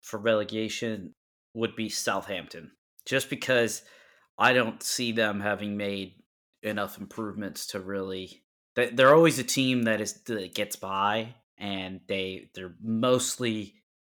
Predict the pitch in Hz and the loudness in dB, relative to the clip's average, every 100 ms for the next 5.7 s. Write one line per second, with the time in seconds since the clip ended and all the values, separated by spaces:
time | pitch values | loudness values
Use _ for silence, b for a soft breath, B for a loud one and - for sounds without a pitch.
0 | _ _ _ _ _ 131 117 120 110 107 | _ _ _ _ _ 2 4 4 2 0
1 | - - 101 101 - 110 101 - 98 98 | -2 -8 -6 -6 -4 -4 -4 -6 -8 -8
2 | 98 101 101 76 90 82 85 _ _ _ | -8 -8 -6 -6 -8 -8 -10 _ _ _
3 | _ _ - 117 - - 107 98 95 85 | _ _ -2 -2 -2 -2 -2 0 -6 -6
4 | 107 87 - 90 92 92 95 - - 107 | -10 -10 -8 -6 -6 -6 -8 -6 -4 -2
5 | 117 113 123 127 120 95 | -2 -4 -2 -2 0 -2